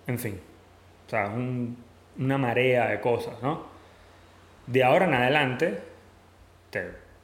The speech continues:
tienes, o sea, puedes decidir hacer una cosa, ¿no? Porque esto va con el cambio de mentalidad, obviamente,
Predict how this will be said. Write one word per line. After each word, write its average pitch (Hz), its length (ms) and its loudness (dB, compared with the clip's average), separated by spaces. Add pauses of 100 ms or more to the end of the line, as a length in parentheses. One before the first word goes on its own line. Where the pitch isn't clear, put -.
(160)
tienes, 117 380 -4 (180)
o 104 120 -4
sea, 104 200 -4
puedes 139 320 4
decidir 117 400 -2
hacer 120 240 0
una 135 200 -2
cosa, 120 280 -2
¿no? 147 200 -6 (380)
Porque 110 220 -4
esto 120 240 0
va 127 340 4
con 202 140 0
el 123 140 -2
cambio 147 300 0
de 107 40 -4
mentalidad, 110 580 0
obviamente, 143 460 -2